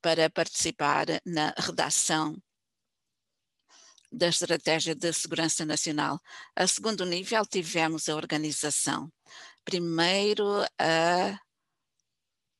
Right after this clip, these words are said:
a organização de comitês de organização, porque na redação, eh, estabeleceu-se uma estratégia e a pessoa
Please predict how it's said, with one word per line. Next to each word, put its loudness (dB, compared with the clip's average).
a 0
organização 2
de 0
comitês -2
de 0
organização, 0
porque 0
na -2
redação, 0
eh, -6
estabeleceu-se 2
uma 0
estratégia 2
e 2
a 4
pessoa 0